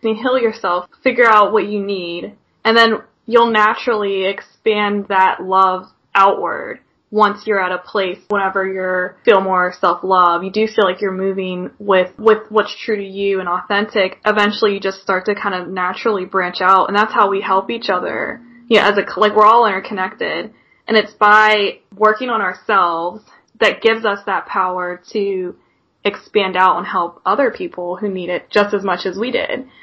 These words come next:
So it's, like, really awesome that your, you know, clients,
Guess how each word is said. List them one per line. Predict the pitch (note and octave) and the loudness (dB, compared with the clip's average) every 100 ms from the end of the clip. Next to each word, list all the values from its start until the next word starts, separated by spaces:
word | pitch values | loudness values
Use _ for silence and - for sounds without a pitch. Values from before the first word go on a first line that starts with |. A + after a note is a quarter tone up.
| - _ _ | -20 _ _
So | A#3+ A#3 | 4 4
it's, | A3 | 4
like, | A#3+ A3+ | 2 2
really | A3 A#3+ A3 | 4 4 4
awesome | F#3+ A3+ A#3+ G#3 | 4 2 0 -2
that | F#3 F3 | -2 -4
your, | G3 F#3+ F#3+ F#3 F#3 - - | 0 2 2 2 -2 -4 -4
you | G#3+ | 0
know, | G3+ | 0
clients, | F#3+ - G3+ G3 F#3+ F3+ | -2 0 2 2 0 -8